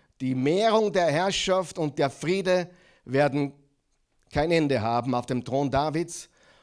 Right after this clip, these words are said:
und über seinem Königreich, dass er es gründe und festige, mit Recht und Gerechtigkeit von nun an bis in Ewigkeit. Der Eifer des Herrn, der Herrscher, wird dies tun. Das ist eine Prophetie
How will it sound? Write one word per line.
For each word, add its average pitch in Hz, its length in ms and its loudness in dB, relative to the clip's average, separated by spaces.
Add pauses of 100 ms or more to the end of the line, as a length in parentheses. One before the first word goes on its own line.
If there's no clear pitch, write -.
und 135 140 -6
über 147 160 2
seinem 151 460 0
Königreich, 196 760 0
dass 151 240 -4
er 147 120 0
es 127 200 -4
gründe 185 440 0
und 165 100 -2
festige, 156 640 0 (560)
mit 131 220 -2
Recht 170 480 0
und 196 160 0
Gerechtigkeit 160 800 -2
von 143 260 0
nun 202 240 2
an 180 240 -2
bis 175 200 -2
in 160 120 0
Ewigkeit. 127 720 -4 (540)
Der 120 280 -4
Eifer 190 500 2
des - 320 -6
Herrn, 139 400 -2
der 123 140 -4
Herrscher, 117 560 -6 (280)
wird 117 440 -8
dies 104 520 -12 (520)
tun. 98 360 -10
Das 156 200 -10
ist - 60 -12
eine 185 140 -4
Prophetie 156 680 -10